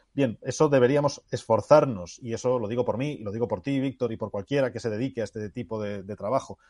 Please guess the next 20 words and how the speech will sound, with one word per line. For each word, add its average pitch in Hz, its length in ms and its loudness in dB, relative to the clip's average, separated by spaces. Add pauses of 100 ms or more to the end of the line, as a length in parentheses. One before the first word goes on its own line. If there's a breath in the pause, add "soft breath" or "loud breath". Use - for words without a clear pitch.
deberíamos 117 340 -6
esforzarnos 120 420 -6
porque 95 220 -12
poco 113 220 -2
a 101 40 -4
poco - 220 -8
deje 95 160 -8
de 120 100 -4
pasar, 151 220 -2 (760)
por 101 160 -4
mucho 131 260 -2
que 117 80 -2
sea 123 160 4
una 123 120 -2
tarea 117 240 2
muy 120 200 -2
larga 123 320 2
y 95 60 -8
muy 110 220 -6
complicada, 147 560 -2